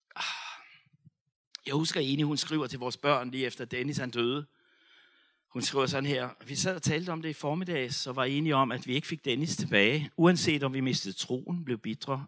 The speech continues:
lukke os inde eller have et dårligt liv. Vi kan lige så godt få det bedste ud af vores liv og bruge det, vi har været igennem, til noget positivt. Vi kan nok blive stærkere, hvis vi takler tingene rigtigt og ikke bliver bitre og lukker os inde i selvmedlidenhed. Desuden har vi taget en beslutning, og det er det,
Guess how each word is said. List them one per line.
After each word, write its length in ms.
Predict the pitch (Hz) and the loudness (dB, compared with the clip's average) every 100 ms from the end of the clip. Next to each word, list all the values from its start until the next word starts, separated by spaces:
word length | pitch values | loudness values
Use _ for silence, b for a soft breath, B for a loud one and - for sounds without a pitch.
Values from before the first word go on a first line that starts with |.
| - | -10
lukke 340 | 117 127 131 | -2 0 0
os 120 | 123 | -2
inde 240 | 120 107 135 | -2 -2 0
eller 160 | 131 | -2
have 120 | 120 117 | -2 -4
et 80 | |
dårligt 300 | 123 131 190 | -2 0 0
liv. 200 | 135 98 - _ b b b b b b | -2 -6 -10 _ b b b b b b
Vi 80 | 185 | 4
kan 100 | 202 | 6
lige 100 | 220 | 6
så 100 | 226 | 4
godt 120 | 180 | 2
få 160 | - 175 | 2 2
det 120 | 165 | 6
bedste 340 | 175 170 165 | 4 6 6
ud 80 | 160 | 6
af 80 | 139 | 6
vores 220 | 135 131 | 2 2
liv 140 | 143 147 | 2 2
og 100 | - | 2
bruge 220 | 135 147 | 2 2
det, 120 | 147 | 0
vi 60 | 139 | 0
har 100 | 120 | 0
været 140 | 120 | 0
igennem, 260 | 117 127 135 | 2 0 0
til 120 | 127 | -4
noget 160 | 127 | -4
positivt. 580 | - 185 185 180 - 80 B B B B B B | -2 -2 -2 -4 -6 -8 B B B B B B
Vi 60 | 113 | -2
kan 140 | 104 | 2
nok 140 | 101 | 2
blive 140 | - - | 0 -2
stærkere, 580 | - 92 107 120 101 92 - _ b b | 0 2 0 0 -8 -10 -16 _ b b
hvis 160 | - 113 | -6 -2
vi 60 | |
takler 320 | 101 104 110 | -2 -2 -4
tingene 260 | 98 101 104 | -6 -6 -4
rigtigt 280 | 95 101 - | -2 -2 -4
og 60 | |
ikke 100 | 101 | -6
bliver 120 | - 104 | -6 -8
bitre 280 | - 101 - | -8 -8 -4
og 60 | 98 | -2
lukker 220 | 101 98 | -2 -2
os 120 | 98 | -4
inde 180 | 101 101 | -4 -4
i 40 | |
selvmedlidenhed. 760 | 107 113 135 139 117 104 90 - _ B B B B B B B _ _ _ _ _ - | -2 -2 -2 -2 -2 -2 -2 -6 _ B B B B B B B _ _ _ _ _ 6
Desuden 340 | 151 147 147 | 8 10 8
har 120 | 139 | 6
vi 80 | 123 | 2
taget 180 | 123 123 | 0 0
en 80 | 117 | 0
beslutning, 460 | 110 - 101 113 | 0 0 -2 0
og 80 | 95 | 2
det 100 | 107 | 4
er 40 | 98 | 2
det, 220 | 101 | 0